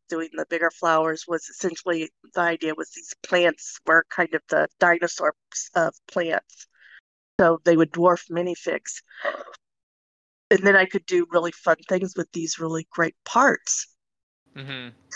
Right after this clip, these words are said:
Speaker 1: And then when I started doing the human scale, you know, it was the same thing. And so you also in that, um, the one you're talking about with the honeycombs,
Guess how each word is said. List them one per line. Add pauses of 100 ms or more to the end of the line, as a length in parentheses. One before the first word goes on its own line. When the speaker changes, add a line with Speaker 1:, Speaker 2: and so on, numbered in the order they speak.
(240)
Speaker 1:
And
then
when
I (280)
started
doing
the
human
scale, (1300)
you
know,
it
was
the
same (100)
thing.
And
so
you
also
in
that,
um,
the
one
you're
talking
about
with (100)
the (520)
honeycombs,